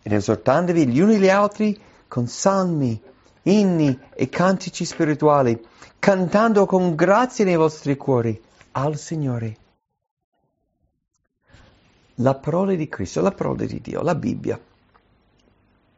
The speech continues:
Abiti in voi copiosamente. Pensiamo un attimo. Abbiamo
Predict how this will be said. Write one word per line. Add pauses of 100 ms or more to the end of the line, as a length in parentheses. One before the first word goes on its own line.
(500)
Abiti
in
voi
copiosamente. (440)
Pensiamo
un
attimo. (2250)
Abbiamo